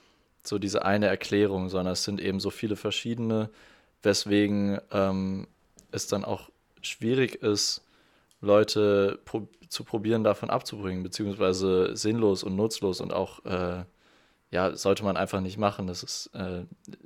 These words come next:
das ist jedem Recht zu glauben und, ähm, aus, aus welchen Gründen auch man immer dorthin kommt, ob das jetzt dieser Wunsch ist, dass man irgendwie gelenkt werden will, ähm,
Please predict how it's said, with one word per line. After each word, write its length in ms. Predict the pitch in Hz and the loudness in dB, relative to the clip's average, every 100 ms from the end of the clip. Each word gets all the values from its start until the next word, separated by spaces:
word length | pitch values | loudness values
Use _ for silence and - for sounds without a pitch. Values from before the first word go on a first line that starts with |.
| - _ - | -20 _ -20
das 120 | - - | -16 -14
ist 120 | - | -6
jedem 480 | 104 98 95 92 98 _ _ _ _ _ | -4 -2 -2 -4 -8 _ _ _ _ _
Recht 400 | 107 110 - - | 0 0 -2 -10
zu 140 | - 107 | -8 -2
glauben 440 | 104 110 117 104 | 4 6 6 2
und, 320 | 95 98 95 - _ _ _ _ _ _ _ _ _ _ - | -2 -2 -4 -8 _ _ _ _ _ _ _ _ _ _ -6
ähm, 380 | 104 95 95 92 | 0 0 0 -4
aus, 280 | 95 95 - | -6 -6 -6
aus 200 | 95 95 | -4 0
welchen 300 | 98 110 101 | 0 0 -4
Gründen 380 | 101 98 104 - | -2 -2 -4 -6
auch 300 | 95 - - _ _ _ | -6 -8 -18 _ _ _
man 200 | 95 92 | -4 -4
immer 240 | - 113 101 | -2 0 4
dorthin 380 | 95 - 117 - | 4 2 -4 -2
kommt, 220 | 95 95 | -2 -2
ob 100 | 95 | -4
das 200 | 101 - | -4 -4
jetzt 200 | 95 - | -4 -4
dieser 280 | 98 95 92 | 0 0 2
Wunsch 240 | 113 107 | 0 0
ist, 180 | 104 - | -4 -4
dass 120 | 107 | -4
man 100 | 98 | -4
irgendwie 220 | 98 104 | -4 -4
gelenkt 400 | 98 90 101 120 | -2 2 2 2
werden 320 | 131 120 123 123 | 2 2 0 0
will, 280 | 123 135 131 - - - - - _ _ _ - | 2 0 -4 -16 -20 -20 -20 -20 _ _ _ 4
ähm, 600 | 101 98 98 95 95 | 6 6 4 2 0